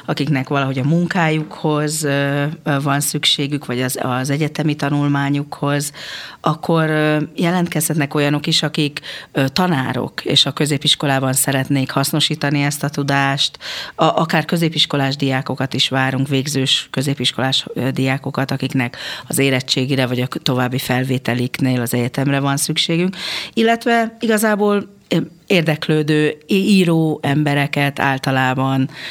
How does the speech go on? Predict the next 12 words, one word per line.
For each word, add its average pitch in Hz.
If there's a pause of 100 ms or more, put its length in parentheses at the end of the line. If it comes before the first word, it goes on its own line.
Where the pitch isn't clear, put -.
(140)
akik, 135
ö, 135
szeretnék 139
megtalálni 131
a 123
saját 131
hangukat, 139 (320)
hangjukat, 147
és 143
szeretnének, 131
ö, 127 (240)
írni 151